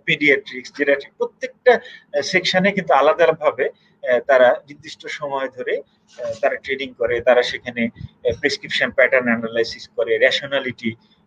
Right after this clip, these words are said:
judge করে, তারপরে dose, তারপর এই, এই জিনিসগুলো কিন্তু তারা, আহ, করছে। সুতরাং আমরা যদি এখানে, আহ, যদি correlate করবার চেষ্টা করি যে আমাদের syllabus,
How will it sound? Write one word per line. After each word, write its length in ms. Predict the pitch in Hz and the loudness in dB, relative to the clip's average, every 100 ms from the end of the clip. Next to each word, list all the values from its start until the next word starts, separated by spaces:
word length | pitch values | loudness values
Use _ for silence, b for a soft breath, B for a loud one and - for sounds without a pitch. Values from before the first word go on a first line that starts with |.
| _ | _
judge 260 | - - - | 2 2 -2
করে, 300 | 120 113 107 | -2 0 2
তারপরে 460 | 120 113 123 117 - | 2 2 0 -2 -2
dose, 500 | 143 143 135 110 - _ | 2 2 2 0 -10 _
তারপর 260 | 117 - | 0 2
এই, 280 | 127 175 170 | 2 4 4
এই 160 | 190 202 | 4 4
জিনিসগুলো 500 | 190 180 175 175 180 | 2 -4 -4 -4 -4
কিন্তু 300 | - - 131 | -4 -14 -8
তারা, 260 | 104 104 | -2 2
আহ, 760 | 180 - _ _ - 123 110 90 _ | 0 -2 _ _ -12 -6 -6 -8 _
করছে। 320 | 208 - - - _ _ _ b _ | 2 2 -8 -14 _ _ _ b _
সুতরাং 440 | - 240 254 185 160 | -6 4 6 6 2
আমরা 240 | 151 170 214 | 0 0 0
যদি 320 | 214 214 233 | -2 -2 -2
এখানে, 360 | 208 220 214 180 | -2 -2 0 0
আহ, 760 | 220 160 156 151 147 98 403 - | -2 -4 -4 -4 -4 -6 -12 -10
যদি 300 | 175 349 - 147 - - | -2 -2 -2 -6 -8 -6
correlate 520 | - 233 233 233 254 - | 2 4 6 4 4 6
করবার 280 | 208 180 | 6 6
চেষ্টা 340 | 180 160 - 120 | 2 -4 -6 -6
করি 260 | 104 98 _ - | -6 -20 _ -4
যে 240 | 143 151 - b b | -2 -2 -8 b b
আমাদের 260 | 151 165 180 | -4 0 0
syllabus, 680 | - 196 208 208 190 - | -2 0 6 6 6 0